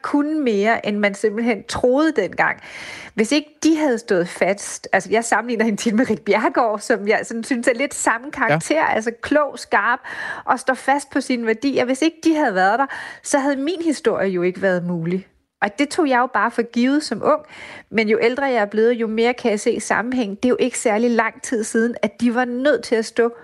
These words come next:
Speaker 1: meget stærkt. Og det er jeg utroligt taknemmelig for, at de gjorde.
Speaker 2: Så det er simpelthen noget, du har, altså, masseret helt ind i, i dit eget, din egen måde at leve dit liv på, forstå livet på?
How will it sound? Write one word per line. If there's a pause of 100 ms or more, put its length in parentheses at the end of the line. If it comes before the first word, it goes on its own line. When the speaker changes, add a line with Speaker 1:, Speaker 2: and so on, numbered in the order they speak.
(200)
Speaker 1:
meget
stærkt. (380)
Og
det
er
jeg
utroligt
taknemmelig
for,
at
de
gjorde. (180)
Speaker 2:
Så
det
er
simpelthen
noget,
du
har, (220)
altså,
masseret
helt
ind
i, (100)
i (140)
dit
eget,
din
egen
måde
at
leve
dit
liv
på,
forstå
livet
på?